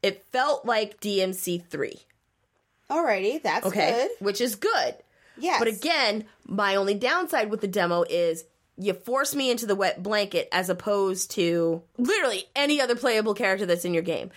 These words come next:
Speaker 1: Now, it did introduce me to, um, the new arm support character, uh, and I can't remember her name right now, but she drives a van.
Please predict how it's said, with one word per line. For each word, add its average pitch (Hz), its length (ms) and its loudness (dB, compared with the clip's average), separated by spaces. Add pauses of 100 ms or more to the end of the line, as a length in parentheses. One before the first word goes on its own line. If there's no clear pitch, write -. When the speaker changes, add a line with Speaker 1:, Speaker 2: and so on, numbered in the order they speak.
(160)
Speaker 1:
Now, 233 380 -2
it 214 160 -2
did 311 180 0
introduce 277 480 -2
me 262 140 0
to, 240 580 -2
um, 196 440 0
the 196 180 0
new 220 480 0
arm 214 240 0
support 269 420 -2
character, 285 680 0 (320)
uh, 190 220 2
and 202 100 2
I 190 60 4
can't 262 240 -2
remember 226 240 0
her 190 140 -2
name 175 260 2
right 165 140 0
now, 160 160 2
but 165 160 -2
she - 100 -2
drives 196 340 -2
a 190 60 -2
van. 175 300 0